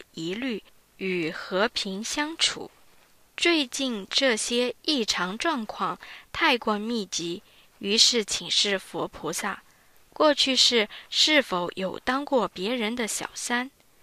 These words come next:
开示：前三世当过别人小三，请诚心持诵《六祖坛经》中宝本一千八百遍。待持诵完毕，来信专案回向，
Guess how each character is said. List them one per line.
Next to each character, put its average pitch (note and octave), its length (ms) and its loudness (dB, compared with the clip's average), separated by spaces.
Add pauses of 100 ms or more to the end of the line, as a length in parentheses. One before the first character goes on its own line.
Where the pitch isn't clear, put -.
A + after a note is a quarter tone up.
(320)
开 C#4+ 220 -2
示： - 320 2 (340)
前 F#3+ 240 -4
三 D4 280 0
世 A3 280 0 (320)
当 B3 220 0
过 A#3 180 4
别 F#3+ 240 -2
人 G#3+ 220 -4
小 - 260 -6
三， B3+ 380 -2 (760)
请 F#3+ 460 -4
诚 G#3 340 0
心 D#4+ 300 -4
持 - 260 4
诵 G#3 360 0 (280)
《六 D4 240 -2
祖 - 200 -8 (160)
坛 F3 280 -6
经》 C#4 300 -6 (260)
中 D#4 280 -2
宝 F3+ 200 -4
本 - 240 -4 (360)
一 A3 160 -2
千 A#3 360 -4
八 C4+ 220 -4
百 - 220 -4
遍。 F#3 300 -8 (420)
待 A3 260 4
持 - 260 2
诵 G3+ 260 2
完 F3 260 -8
毕， G#3 240 -8 (340)
来 F#3+ 220 -2
信 G#3 280 -4
专 C4+ 280 0
案 A#3 240 -2
回 E3+ 260 -6
向， G#3+ 320 -4